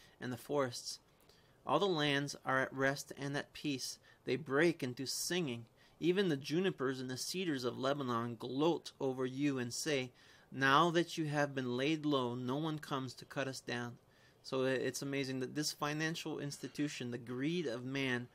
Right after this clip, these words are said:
has caused harm to people themselves, and it has caused harm to this, this world.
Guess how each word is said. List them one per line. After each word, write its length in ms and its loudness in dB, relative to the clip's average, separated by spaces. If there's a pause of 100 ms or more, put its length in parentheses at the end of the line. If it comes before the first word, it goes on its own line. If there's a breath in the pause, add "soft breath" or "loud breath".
(380 loud breath)
has 160 0
caused 400 4
harm 380 0
to 140 -12
people 320 -6
themselves, 640 0 (320 loud breath)
and 140 -4
it 80 0
has 160 -6
caused 340 0
harm 240 -2
to 100 -10
this, 320 -4
this 280 -6
world. 340 0